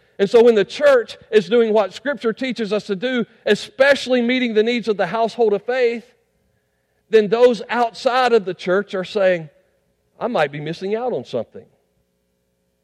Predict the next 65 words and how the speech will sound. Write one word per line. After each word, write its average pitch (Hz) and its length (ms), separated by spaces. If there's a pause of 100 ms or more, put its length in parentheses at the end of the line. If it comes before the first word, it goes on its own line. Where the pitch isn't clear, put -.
(300)
A-, 208 60
a-, 185 380
and 196 140
so 190 240
God 226 380
didn't 220 240
call 240 180
the 214 140
church 190 380
to 180 100
do 180 220
all 208 520
of 175 140
the 165 80
world's 156 680 (920)
benevolence. 147 880 (500)
Now, 185 160
we're 190 260
to 190 60
be 180 140
gracious, 208 480
we're 170 120
to 170 60
give 170 120
to 160 80
missions, 190 300
and 151 60
we're 160 120
especially 196 420
to 151 80
give 185 300
in 165 80
a - 20
way 180 160
to 151 80
take 180 180
the 156 60
gospel 175 320
to 196 100
the 170 100
lost 165 280
and 156 100
those 165 200
outside 160 220
of 147 80
the 139 60
church. 175 300 (320)
And 190 100
we 185 140
are 208 160
to 202 80
have 180 180
those 156 160
moments 160 320
of 165 60
giving 160 240
the, 160 120
the 170 180
cup 180 180
of 160 100
cold 160 220
water 175 300
in 147 80
Jesus' 165 400
name. 185 180